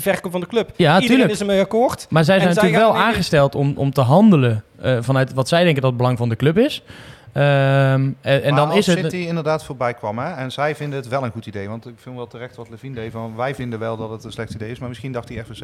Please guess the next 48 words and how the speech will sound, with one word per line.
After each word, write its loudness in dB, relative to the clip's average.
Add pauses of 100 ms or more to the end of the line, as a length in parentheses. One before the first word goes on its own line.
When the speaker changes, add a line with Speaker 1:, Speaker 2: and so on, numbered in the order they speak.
Speaker 3:
C -12
wel -8
een -4
goed -8
idee. -8 (640)
Dan, -4
dan -6
kan -8
het -6
natuurlijk -12
zijn -2
dat -6
zij -4
gewoon -10
vol -14
goede -14
wil -6
hebben -8
gedacht. -6
Ja, -6
dan -6
moeten -10
we -12
toch, -14
eh, -12
wachten -12
met -14
tekenen. -12 (100)
Dat -10
kan, -4
hè? -6 (560)
Speaker 2:
Hier 6
wordt 4
nog 4
een, 4
eh, 4
een, 4
een 4
suggestie 2
gedaan 2
door, 4
eh, 4
Michael 2
Lievers. 2
Die -4
zegt, -2
"Ja, 0
als, -2